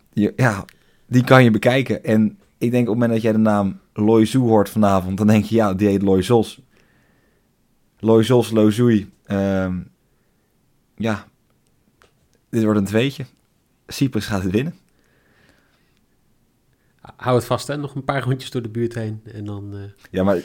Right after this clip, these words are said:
Speaker 1: je kan
Speaker 2: nee,
Speaker 1: mensen toch niet zo
Speaker 2: ik
Speaker 1: lang laten, terwijl, terwijl ik hem als player to watch Loisos, Loiseau kies?
Speaker 2: Nee, maar weet je, dit, dit is gewoon een wedstrijd die heel lastig te voorspellen is. Ik denk dat wij allebei niet heel veel afweten van, eh, van Malta en Cyprus. Ik
Speaker 1: Nou,
Speaker 2: denk
Speaker 1: daar
Speaker 2: dat
Speaker 1: vergis
Speaker 2: dit
Speaker 1: jij
Speaker 2: ook
Speaker 1: in,
Speaker 2: een
Speaker 1: denk ik. Nee, je hebt wel gelijk.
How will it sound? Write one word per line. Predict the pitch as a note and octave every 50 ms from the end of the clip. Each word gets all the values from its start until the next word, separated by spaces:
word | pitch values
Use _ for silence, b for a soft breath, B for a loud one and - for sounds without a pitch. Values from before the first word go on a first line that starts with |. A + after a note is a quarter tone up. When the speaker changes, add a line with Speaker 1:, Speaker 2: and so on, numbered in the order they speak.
| -
Speaker 1:
je | - C3+ A2
kan | - C3+ C3+
Speaker 2:
nee, | C#3 C3
Speaker 1:
mensen | B2+ - - A#2+
toch | A2+
niet | A#2+ A#2 A2+
zo | - A#2 A#2 A2
Speaker 2:
ik | G#2+
Speaker 1:
lang | G#2+ G#2 G#2 G2+
laten, | G2 G2 G2 F#2+ F2+ E2+
terwijl, | - A2 G2+ G2+ G2+ F2+
terwijl | E2+ - G#2+ G2 G2
ik | G#2
hem | A2 G2 -
als | F#2+ G2+ -
player | - A2+ G#2+ G#2 G2
to | G#2 G2
watch | G2+ G2+ G2 - D#2
Loisos, | G#2 G2 G2+ G#2 G2 F2+ G2+ G#2+ G2+ F#2 - -
Loiseau | F#2+ G2 F#2+ F#2 F2+ - G#2+ G2+ G2
kies? | - F2+ F2+ - - _ _ _ -
Speaker 2:
Nee, | A2+ A2 G2+ G2 G2 G2 G2+ G2
maar | F#2+ G2+ G2+ G2+
weet | G#2 G#2+ G#2+
je, | B2+ B2 A2+
dit, | A2+ B2 B2 B2+ A#2
dit | A2+ B2 B2
is | A#2+
gewoon | - - B2 A#2+
een | A#2+
wedstrijd | A#2 A#2+ A#2 - - A2+ G#2+
die | A#2 A2
heel | G#2 A2 A#2+ A#2
lastig | A2 A2 G#2+ - - -
te | - G#2
voorspellen | - - - - A#2+ B2+ C3+ C3+
is. | C3 -
Ik | A#2
denk | A2 A2
dat | A2 G#2+
wij | G2+ A2 G#2
allebei | G2+ A#2 A2 A2+ A2 A2
niet | A2+ A2
heel | G#2+ A2 A2+ G#2+
veel | A2 A2+
afweten | G#2 G#2+ - - G#2 G2+ G2+ - -
van, | - G#2+ G#2 G#2 G2+ G2+ G#2
eh, | G2+ G2+ G2 G2+ - b b b b b b b b
van | - A2 G#2
Malta | G#2 G#2+ G#2+ G#2+ G#2+ A2
en | G#2 G2
Cyprus. | - - B2 A#2+ - - B2 -
Ik | -
Speaker 1:
Nou, | - - A2
Speaker 2:
denk |
Speaker 1:
daar | A2+ G#2+
Speaker 2:
dat | G#2 G#2
Speaker 1:
vergis | - - G#2
Speaker 2:
dit | A2 B2+
Speaker 1:
jij | A2+ G#2+
Speaker 2:
ook | G2+
Speaker 1:
in, | G2 F#2 F2+
Speaker 2:
een | E2+
Speaker 1:
denk | D#2+ D#2 -
ik. | _ _ _ _ _ b b b b b b b b b b b b b b b b b b b _ _ _ _ _ _
Nee, | G2 G2 F#2 F2
je | D#2+
hebt | D#2 D2+ -
wel | E2+ D#2+ D#2+
gelijk. | - - - - - -